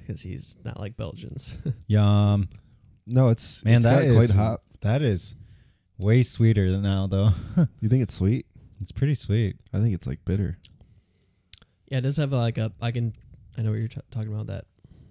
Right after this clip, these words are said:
Speaker 1: bitter aftertaste.
Speaker 3: The bitter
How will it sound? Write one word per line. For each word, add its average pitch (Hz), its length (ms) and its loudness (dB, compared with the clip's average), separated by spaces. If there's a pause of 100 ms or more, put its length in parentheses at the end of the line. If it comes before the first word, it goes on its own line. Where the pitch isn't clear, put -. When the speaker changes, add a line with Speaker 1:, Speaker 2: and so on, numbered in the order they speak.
(1400)
Speaker 1:
bitter 113 180 -8
aftertaste. 110 580 -6 (920)
Speaker 3:
The 104 80 0
bitter 98 260 4